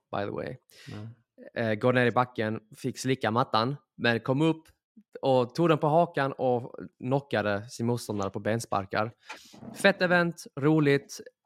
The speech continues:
Speaker 1: Jason Statham var där och kollade på, på plats.
Speaker 2: Mm.
Speaker 1: Det
Speaker 2: Hur långa pauser var det mellan matcherna?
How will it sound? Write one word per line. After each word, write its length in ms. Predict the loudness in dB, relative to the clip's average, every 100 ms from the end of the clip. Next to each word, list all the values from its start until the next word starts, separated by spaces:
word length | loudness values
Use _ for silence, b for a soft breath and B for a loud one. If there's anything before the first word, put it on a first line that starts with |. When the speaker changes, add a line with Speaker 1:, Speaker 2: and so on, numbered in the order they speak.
| _ -14
Speaker 1:
Jason 440 | 0 2 4 2
Statham 420 | 2 2 4 2 2
var 100 | 4
där 240 | 4 2 -6 _ -16
och 120 | -6
kollade 260 | 0 2 2
på, 240 | 0 -2
på 200 | -6 -12
plats. 480 | -2 -2 -2 -10 -18 _ _ _ _ _
Speaker 2:
Mm. 320 | -6 -6 -6 -10 -18 _ -14
Speaker 1:
Det 440 | -4 -2 -2 -4 -4 -6 -8 -12 _ _
Speaker 2:
Hur 80 | 6
långa 160 | 8 8
pauser 420 | 10 8 8 6
var 80 | 6
det 40 |
mellan 160 | 6 2
matcherna? 440 | 0 -2 -10 -10